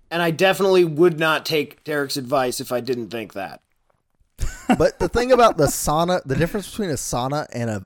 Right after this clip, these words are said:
Speaker 2: oven that I'm getting pretty autistic about is saunas use water.
Speaker 1: Why don't you
Speaker 2: You don't
Speaker 1: shut your whore
Speaker 2: generally
Speaker 1: mouth?
Speaker 2: use water in an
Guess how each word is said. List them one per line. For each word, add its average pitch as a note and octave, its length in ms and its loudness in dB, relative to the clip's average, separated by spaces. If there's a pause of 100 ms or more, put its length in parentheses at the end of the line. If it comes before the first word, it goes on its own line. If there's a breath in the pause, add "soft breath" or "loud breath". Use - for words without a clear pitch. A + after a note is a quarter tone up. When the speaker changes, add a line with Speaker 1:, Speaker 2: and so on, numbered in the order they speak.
Speaker 2:
oven A#2 340 -4
that A2 160 -6
I'm G#2+ 120 -6
getting A#2 260 -6
pretty D#3+ 180 -8
autistic A#2+ 460 -8
about D3+ 320 -4
is A2+ 380 -6
saunas G3 440 -6
use D3 280 -4
water. G#2+ 480 -4 (580)
Speaker 1:
Why E3+ 140 0
don't A#3+ 100 2
you B3 60 -2
Speaker 2:
You D#3+ 80 2
don't G3 100 0
Speaker 1:
shut F#3+ 240 -2
your F3 100 -2
whore - 20 -2
Speaker 2:
generally E3 240 2
Speaker 1:
mouth? D#3 180 -2
Speaker 2:
use D#3 340 0 (420)
water A#2+ 600 -2 (800)
in A#2 120 -6
an G2 100 -8